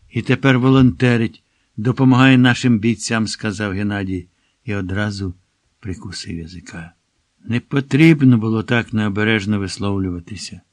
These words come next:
«Улька?» аж підскочив Яків. «Наша Улька волонтерить? Куди і як вона мотається?» «Хто тобі скаже?» хмикнув Льоня.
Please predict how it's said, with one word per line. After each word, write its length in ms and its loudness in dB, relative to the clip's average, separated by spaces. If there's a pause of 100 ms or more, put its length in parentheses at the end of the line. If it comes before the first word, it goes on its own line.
(340)
«Улька?» 640 -4 (540)
аж 180 -10
підскочив 720 -10
Яків. 380 -12 (580)
«Наша 540 -4 (160)
Улька 460 -6
волонтерить? 1080 0 (440)
Куди 360 6
і 40 6
як 200 4
вона 200 6
мотається?» 680 2 (400)
«Хто 260 -2
тобі 340 0
скаже?» 540 0
хмикнув 640 -4
Льоня. 280 -4